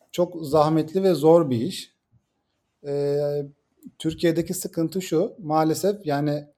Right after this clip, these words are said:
bir marka yapmak için kimseye anlatamazsın. "Şimdi benim bademim bitti, satacak bademim kalmadı." dediğinde markete, "Aa, olur mu canım, beni ürünsüz bıraktın." diyecek. Ama anlatamazsın ki, "Ben bu işin ticaretini yapmıyorum, ben üretiyorum, satıyorum."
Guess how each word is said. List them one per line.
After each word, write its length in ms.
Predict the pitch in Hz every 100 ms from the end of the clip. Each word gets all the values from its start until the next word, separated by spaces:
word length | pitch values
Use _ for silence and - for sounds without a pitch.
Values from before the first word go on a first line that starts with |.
| _ _ _ _ _ _ _ _
bir 80 | 147
marka 400 | 151 156 170 170
yapmak 420 | 165 165 175 175
için 420 | - - 147 90
kimseye 400 | - 175 175 190
anlatamazsın. 680 | 185 185 185 202 165 123 -
"Şimdi 260 | 123 156 156
benim 220 | 170 165
bademim 480 | 175 170 165 185 185
bitti, 320 | 151 - 165
satacak 460 | 160 160 165 170 170
bademim 420 | 156 151 165 170
kalmadı." 400 | 175 170 160 131
dediğinde 340 | 139 147 151
markete, 640 | 156 135 123 123 131 190 - _ _ _ -
"Aa, 260 | 180 196
olur 180 | 190 208
mu 140 | 196
canım, 300 | 180 185 190
beni 180 | 180 190
ürünsüz 420 | 180 190 185 196
bıraktın." 400 | 180 151 139 123
diyecek. 260 | 110 104 107 _ _ _ -
Ama 180 | 143 180
anlatamazsın 640 | 170 180 190 190 185 - 240
ki, 140 | 175
"Ben 180 | 160 160
bu 60 |
işin 160 | 160 170
ticaretini 480 | 165 165 160 160 220
yapmıyorum, 440 | 220 220 147 135
ben 120 | 151
üretiyorum, 540 | 160 156 165 139 147 196
satıyorum." 560 | 196 190 208 165 196